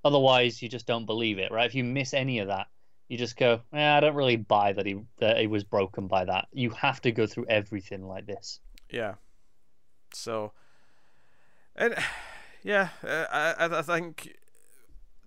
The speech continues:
Speaker 2: th-, those are the obvious interpretations of it. There's probably more. There's probably people who've written entire thesis on this. I know,
Speaker 1: I
Speaker 2: I know
Speaker 1: think it
Speaker 2: the,
Speaker 1: could quite easily, yeah.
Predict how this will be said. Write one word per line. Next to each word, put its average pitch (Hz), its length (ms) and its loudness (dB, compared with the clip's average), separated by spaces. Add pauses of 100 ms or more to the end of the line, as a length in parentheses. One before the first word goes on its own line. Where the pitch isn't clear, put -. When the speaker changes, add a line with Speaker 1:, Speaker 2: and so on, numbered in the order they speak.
Speaker 2:
th-, 139 140 -14
those 156 240 4
are 156 80 6
the 135 100 6
obvious 131 340 2
interpretations 117 640 -6
of 120 140 0
it. - 40 -6
There's 113 120 -4
probably 131 560 4
more. 101 400 0
There's 117 140 -6
probably 123 260 4 (160)
people 117 240 -4
who've 110 140 0
written 98 180 -2
entire 104 300 0
thesis - 480 -4
on 110 160 2
this. 110 180 -2 (300)
I 131 60 8
know, 151 100 12
Speaker 1:
I 156 80 8
Speaker 2:
I 156 40 8
know 160 120 8
Speaker 1:
think 165 60 8
it - 20 8 (200)
Speaker 2:
the, 120 60 0
Speaker 1:
could - 160 0
quite 110 260 4
easily, 104 420 -4
yeah. 104 160 -4